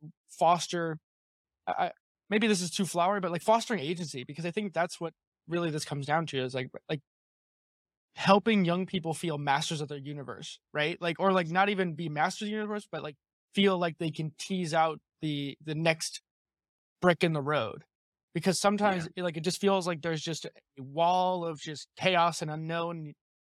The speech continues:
Speaker 1: and there's so many different places you can go, right? Like, with the beginning intro quote,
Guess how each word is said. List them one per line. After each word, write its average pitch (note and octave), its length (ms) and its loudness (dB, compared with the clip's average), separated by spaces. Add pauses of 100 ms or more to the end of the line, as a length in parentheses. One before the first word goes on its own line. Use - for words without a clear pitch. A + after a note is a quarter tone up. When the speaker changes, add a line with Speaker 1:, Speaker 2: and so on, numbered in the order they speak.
(140)
Speaker 1:
and E3+ 140 -2
there's D#3 180 -2
so A3 180 2
many A3 160 2
different F#3 260 0
places D3+ 300 -4
you D3 80 -8
can C#3+ 120 -12
go, C#3 180 -2
right? D3+ 220 0
Like, D3+ 160 -6 (200)
with D3+ 140 -12
the D#3 80 -8
beginning E3 320 -2
intro F#3 320 -2
quote, G#3+ 300 0